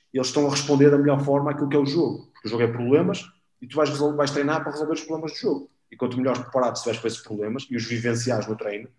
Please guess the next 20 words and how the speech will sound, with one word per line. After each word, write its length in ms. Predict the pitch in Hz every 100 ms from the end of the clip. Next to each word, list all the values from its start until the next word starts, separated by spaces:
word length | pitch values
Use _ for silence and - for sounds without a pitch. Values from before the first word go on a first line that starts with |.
| _ _
quando 200 | 139 131
eles 120 | 139
acontecerem 500 | 135 135 131 139 143
vais 160 | 143 139
responder 300 | - 139 139 139
mais, 300 | 135 135 123
mais 200 | 127 123
rapidamente 680 | 131 143 131 127 143 143 - _ _
àquilo 300 | 120 - 139
que 60 | 147
é 40 |
os 60 | 143
problemas 340 | 143 143 139
do 60 | 135
jogo, 280 | 147 151
logo 180 | 139 156
vais 120 | 151
estar 100 | 151
melhor 180 | 147 147
preparado, 440 | 147 160 160 135